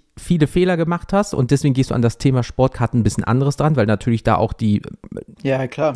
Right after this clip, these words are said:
Speaker 1: Werte gerne mal anders sind. Ja, auch bei Pokémon habe ich hier
Speaker 2: Mhm.
Speaker 1: eine fünfhundert-Euro-Karte, aber bei Basketball, da bist du halt gerne mal schnell bei vier, fünf Stellen,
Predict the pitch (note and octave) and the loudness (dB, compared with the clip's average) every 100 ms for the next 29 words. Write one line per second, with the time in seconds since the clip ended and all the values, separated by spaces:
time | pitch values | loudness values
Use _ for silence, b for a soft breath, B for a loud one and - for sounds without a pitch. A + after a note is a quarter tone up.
0 | A2+ C3 C#3 D#3+ - E3+ D#3+ A#2 A2 B2 | 0 2 2 0 0 0 0 0 0 2
1 | A#2 G2 - G#2 C3+ D#3 - - B2+ B2+ | 2 0 0 0 2 0 0 -6 -4 0
2 | E3+ A#3 - _ A#2+ B2 - D#3 B2+ A#2+ | 0 0 -8 _ 0 2 2 0 0 0
3 | E3 E3+ D#3+ F3 C#3 D3 D3 C#3 C3+ - | 0 0 0 2 0 0 2 2 2 0
4 | D3 C3+ A#2 - D3 D3+ D#3 D#3+ F#3+ B | 0 0 0 2 0 0 0 0 -2 B
5 | B B B A#2 B2 B2 A#2+ C3+ - C#3 | B B B 0 2 0 2 0 0 0
6 | C#3+ C3 C3+ B2+ C3+ C3 A#2 A#2 A#2 A#2+ | 2 2 0 -2 -2 0 0 0 0 2
7 | A#2+ - B2 A#2+ - A#2+ A#2 - B2+ - | 0 0 0 0 2 0 0 2 0 2
8 | G#2+ - E3+ F3+ F#3+ | -2 0 0 2 0